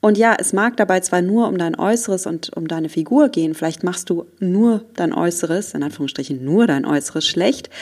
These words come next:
aber trotzdem, das betrifft deinen ganzen Selbstwert, wenn du das tust. Und auch wenn wir über andere lästern, mindern wir damit unseren eigenen Selbstwert.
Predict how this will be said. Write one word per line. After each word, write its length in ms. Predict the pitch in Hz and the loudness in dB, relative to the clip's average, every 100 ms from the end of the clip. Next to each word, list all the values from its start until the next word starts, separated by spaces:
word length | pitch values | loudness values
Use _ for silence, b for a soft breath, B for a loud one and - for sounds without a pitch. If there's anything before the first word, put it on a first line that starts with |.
| B B - | B B -6
aber 240 | 190 233 | 0 0
trotzdem, 500 | 233 294 294 - 165 | 2 -2 -2 0 0
das 140 | 160 180 | 0 0
betrifft 420 | 202 - 247 - | -2 0 0 0
deinen 200 | 214 202 | 0 0
ganzen 440 | 190 220 233 226 | -2 -2 0 0
Selbstwert, 960 | 160 170 196 196 - - 165 156 - - | 2 2 2 0 -10 -4 2 2 0 -6
wenn 100 | 147 | -6
du 100 | 139 | -4
das 320 | 135 135 - | -6 -8 -10
tust. 500 | - 151 175 - - _ _ _ _ _ _ _ _ _ _ _ _ _ _ _ _ _ _ _ _ _ _ _ _ _ _ _ _ _ _ _ _ _ _ _ _ _ _ _ _ - B B | -4 -4 -6 -16 -20 _ _ _ _ _ _ _ _ _ _ _ _ _ _ _ _ _ _ _ _ _ _ _ _ _ _ _ _ _ _ _ _ _ _ _ _ _ _ _ _ -20 B B
Und 240 | 240 240 - | 0 2 2
auch 280 | 214 254 | 2 0
wenn 280 | 220 226 233 | 0 0 2
wir 100 | 233 | 0
über 320 | 233 233 - | 0 0 0
andere 320 | 262 302 311 220 | 4 4 4 2
lästern, 560 | 165 - 160 160 165 | 2 0 -4 -4 -2
mindern 380 | 185 185 170 160 | 0 0 0 0
wir 100 | 160 | -2
damit 380 | 151 147 151 - | -2 -2 -4 -6
unseren 280 | 165 165 156 | -8 -6 -6
eigenen 460 | 151 151 151 147 | -6 -4 -2 -2
Selbstwert. 880 | 147 147 147 - - 143 135 - | -2 -4 -4 -10 -8 -8 -6 -14